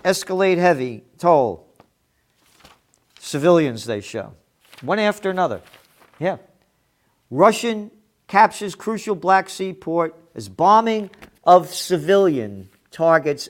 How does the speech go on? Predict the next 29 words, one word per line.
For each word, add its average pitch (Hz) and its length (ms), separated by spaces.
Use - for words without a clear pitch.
escalate. 101 560
You 170 140
didn't 285 220
see - 260
this 247 240
in 233 80
the 226 80
Iraq 233 480
War. 156 500
You 151 80
didn't 254 260
see 269 300
it 277 40
in 254 60
the 254 120
Afghan 190 680
War. 147 560
You 190 120
didn't 294 180
see 294 340
it 294 40
in 285 80
the 269 80
Libyan 254 560
War 180 420
or 208 60
the 170 100
Syrian 208 640
War 120 500